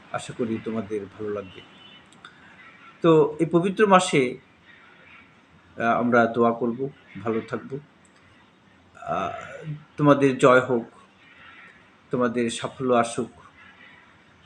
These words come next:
আহ, ভালো বই, ভালো মানুষ এবং ভালো পরিকল্পিত, ভালো পরিবেশের সান্নিধ্যে। এই কথাটা আমি প্রায়ই বলি, কারণ আমার কাছে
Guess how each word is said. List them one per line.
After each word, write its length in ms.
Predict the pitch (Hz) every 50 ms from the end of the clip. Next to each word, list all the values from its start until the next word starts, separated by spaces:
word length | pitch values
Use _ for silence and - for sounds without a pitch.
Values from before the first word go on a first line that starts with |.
| - -
আহ, 180 | 107 104 104
ভালো 300 | 101 101 110 120 123 127
বই, 260 | 120 120 127 131 139 147 - - - _ _ _ - - - - _ _ - - - - - _ -
ভালো 180 | 117 127 123 120
মানুষ 520 | 120 120 127 139 147 147 - - - - - - _ _ _ _ _ - _ _ -
এবং 360 | - 104 107 107 107 101 98 92 90 - _ - - - - _ _ -
ভালো 420 | 113 113 123 117 113 110 104 - - - -
পরিকল্পিত, 580 | - 165 160 175 - 185 175 180 - 170 165 170
ভালো 340 | 165 147 117 127 120 113 113
পরিবেশের 520 | - - 110 107 107 107 117 - - 117
সান্নিধ্যে। 580 | - - - 104 107 107 98 98 _ - - - _ _ _ _ _ _ _ _ - _ _ _ -
এই 100 | - -
কথাটা 320 | 165 165 165 175 170 175
আমি 160 | 175 175 170
প্রায়ই 280 | 160 - 139 123 120 117
বলি, 280 | 101 101 104 98 95 - _ _ _ _ _ _ _ _ _ _ - - - - - _ _ _ -
কারণ 160 | - 143 139
আমার 260 | 139 143 147 156 156
কাছে 200 | - 165 151 -